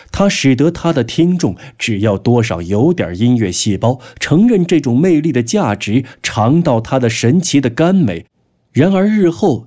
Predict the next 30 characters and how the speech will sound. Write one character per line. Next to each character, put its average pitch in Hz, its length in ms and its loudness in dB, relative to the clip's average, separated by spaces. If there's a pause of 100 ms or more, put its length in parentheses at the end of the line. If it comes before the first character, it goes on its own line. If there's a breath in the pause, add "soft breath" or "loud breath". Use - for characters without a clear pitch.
在 113 220 2
他 117 180 -2
们 113 100 2
身 135 300 0
畔 123 220 -2
看 135 280 0
到 131 120 0
的 117 100 0
每 101 220 0
一 117 160 0
个 170 120 0
特 175 280 0
定 170 240 0
的 104 80 -4
爱 151 280 2
情 123 300 0
当 139 240 2
中， 147 180 2 (300 loud breath)
他 - 160 -4
们 107 100 2
却 120 220 0
又 120 160 2
看 135 340 -2
不 135 140 0
到 151 300 -4 (280 soft breath)
这 113 300 0
种 80 260 -10
魅 107 300 0
力 101 220 -4
了。 82 180 -12